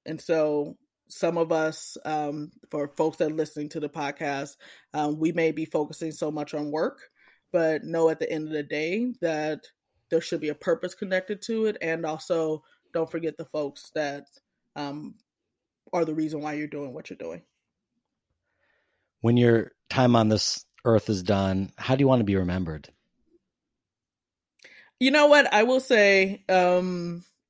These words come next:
Speaker 1: I want to be remembered like Beyonce's song, "I Was Here." That is literally my personal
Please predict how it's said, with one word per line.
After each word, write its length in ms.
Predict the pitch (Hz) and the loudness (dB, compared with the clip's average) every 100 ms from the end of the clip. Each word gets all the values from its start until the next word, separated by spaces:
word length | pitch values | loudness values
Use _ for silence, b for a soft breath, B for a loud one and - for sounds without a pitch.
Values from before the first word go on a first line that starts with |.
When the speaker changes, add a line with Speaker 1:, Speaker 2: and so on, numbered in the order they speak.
| _ - | _ 2
Speaker 1:
I 140 | 185 | 4
want 360 | 185 208 240 262 | 4 4 4 2
to 80 | |
be 160 | 220 233 | 0 0
remembered 640 | 190 180 175 175 175 175 | 0 0 0 0 2 2
like 320 | 165 156 151 - | 2 0 -2 -4
Beyonce's 640 | 160 156 160 - 156 165 | -2 -2 -2 -2 -4 -4
song, 320 | 160 156 147 | -4 -4 -4
"I 160 | - 147 | -4 -4
Was 180 | 143 - | -4 -8
Here." 380 | - 87 - b b b - | -8 -10 -10 b b b 4
That 180 | 180 180 | 4 4
is 140 | 180 | 2
literally 420 | 190 190 190 185 | 2 4 4 2
my 460 | 175 165 160 160 151 - | 2 0 2 0 -2 2
personal 440 | 185 180 180 | 2 2 -2